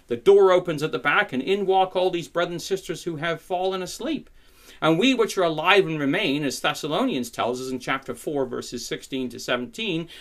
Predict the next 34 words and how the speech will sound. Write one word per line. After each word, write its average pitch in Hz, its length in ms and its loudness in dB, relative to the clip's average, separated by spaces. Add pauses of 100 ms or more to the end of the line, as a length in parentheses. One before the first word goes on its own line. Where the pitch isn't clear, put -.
(160)
will 175 160 4
be 185 140 -2
taken 185 420 0
away 143 240 -4
together 131 520 -4 (200)
with 160 420 -2
them. 73 360 -10 (540)
And 156 220 0
those 240 460 0
who 220 140 -2
are 180 140 2
considered 185 580 -4
to 127 80 -4
be 110 160 -10
wise, 107 640 -4
the 127 140 -6
word 135 280 -2
is 113 120 -2
sakal, 170 680 -6
to 127 100 -14
be - 120 -16
prudent, 214 560 -6
circumspect, 165 880 -6 (240)
have 247 400 -2
understanding 202 840 -4
or 117 220 -8
insight, 233 720 -2 (260)
and 113 120 -4
that's 180 220 -4
why 143 420 6
we 147 140 0
come 262 380 0
here 113 240 -6
today, 104 460 -6